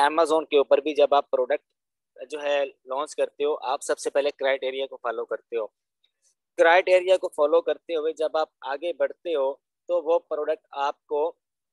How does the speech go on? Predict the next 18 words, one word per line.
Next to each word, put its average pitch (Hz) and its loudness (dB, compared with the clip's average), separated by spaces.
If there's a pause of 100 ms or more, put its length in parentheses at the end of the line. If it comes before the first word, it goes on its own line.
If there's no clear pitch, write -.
(140)
अ, 143 -4
fruitful 165 -6 (340)
मिलती 165 -6
है। 147 -6 (520)
Fruitful 180 -8
मिलने 170 -6
के 175 -2
बाद 156 0
वो 160 2 (180)
आपको 147 -2 (160)
अच्छा - -10
खासा 151 0 (640)
पैसा 175 2
भी 175 0
देती 165 0
है, 160 0
ठीक - -12
है। 160 -2